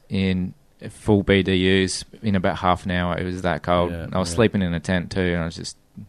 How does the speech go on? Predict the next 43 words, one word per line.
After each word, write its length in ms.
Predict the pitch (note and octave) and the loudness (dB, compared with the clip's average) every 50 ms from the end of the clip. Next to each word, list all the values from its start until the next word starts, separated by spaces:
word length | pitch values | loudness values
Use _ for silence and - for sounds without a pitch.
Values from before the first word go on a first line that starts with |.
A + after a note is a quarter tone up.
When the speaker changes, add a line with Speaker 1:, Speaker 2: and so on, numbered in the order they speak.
| _ | _
Speaker 1:
yeah, 200 | - F2 D#2+ E2 F#2+ G#2 G#2+ - - | -6 -6 -4 -6 -8 -12 -12 -6 0
warm 220 | G2 G2 G2+ G2 | 2 4 4 2
clothes 320 | - - G2 F#2 F2+ F2+ F2+ | 2 4 4 4 4 4 2
is 160 | F2 E2+ F2+ | 0 -2 -4
a 40 | F2 | -2
must. 440 | E2+ E2+ E2+ E2 - - - - - _ _ - - - - - | -2 -2 -2 -4 -6 -10 -18 -20 -20 _ _ -20 -20 -18 -8 -2
Speaker 2:
So 120 | - A2+ | 0 0
I 20 | |
was 60 | A2+ - | 0 2
gonna 220 | D3+ D3 B2 G#2+ | 2 0 0 0
say, 320 | - - B2+ A#2 A#2 G#2 | 0 0 2 2 2 2
so 140 | G2 - B2 A2 | 2 2 0 2
someone 280 | - B2+ A#2+ A2 G2+ | 2 2 2 2 0
comes 240 | - A#2+ G#2+ G2+ G2 | 0 0 0 0 2
over 180 | G2+ A2 A2 G2+ | 2 2 2 2
there, 160 | G2 F#2+ G2+ | 0 -2 0
give 200 | G2 B2+ C3 A#2 | 2 2 2 2
us 100 | A2+ - | 2 2
a 60 | A2+ | 2
rundown 340 | G#2 A2 A2+ A#2+ A2 A2+ G2+ | 2 4 4 4 4 4 4
the 80 | G#2 | 4
weekends, 420 | F#2 G#2+ G#2 G2+ - B2+ A#2 G2+ F#2 | 4 2 2 2 2 0 0 0 -2
a 60 | F#2 | -4
Thursday, 680 | - - A#2+ A#2 A#2 A2+ G2+ G#2+ A2+ A2 A2 G#2+ G#2 - - - - - - | 0 2 4 6 6 4 4 2 2 2 4 2 0 -2 -6 -12 -20 -14 -4
right 260 | G2 A2+ A#2+ A2+ G#2+ | 2 4 4 4 4
through 200 | - - A#2+ G#2+ | 2 0 0 0
until 180 | G2+ F#2+ - G#2+ | 0 0 -2 0
you 80 | G2 G2 | 0 0
leave. 260 | G2+ A2 G#2 F#2+ F2+ | 2 2 2 0 0
So 140 | - G2 - | -2 -4 -4
fly 360 | - - B2+ B2+ B2 A#2 A#2 | 0 2 4 4 6 4 4
in, 400 | A#2+ B2 B2 B2 A#2+ B2 A2+ - - - - - - | 4 4 4 4 2 2 0 -4 -8 -16 -20 -14 -8
um, 640 | - F#2+ G2+ G2+ G2+ G2+ G2+ G2+ G2+ G2+ G2+ G2+ G2+ | -6 -4 -2 0 0 0 0 0 0 0 0 0 0
are 20 | G#2 | 0
they 80 | G#2+ G#2+ | 0 -2
expected 440 | - - - A#2+ A2 - A2+ G2+ | -2 0 2 0 2 0 -2 -6
to 80 | - A2 | -4 -2
be 240 | F#2+ A2+ A2+ A2+ A2 | 0 2 2 2 4
there 160 | G#2+ A2 G#2+ | 2 2 2
at 80 | G#2 G2+ | 2 0
a 20 | |
certain 440 | - - B2 A2+ G#2 - G#2 G2+ F#2 | 0 2 2 2 2 0 -2 -4 -4
time, 480 | - - A#2+ A#2 B2 B2+ C#3+ D#3 C#3 | -4 -2 0 2 4 4 4 2 0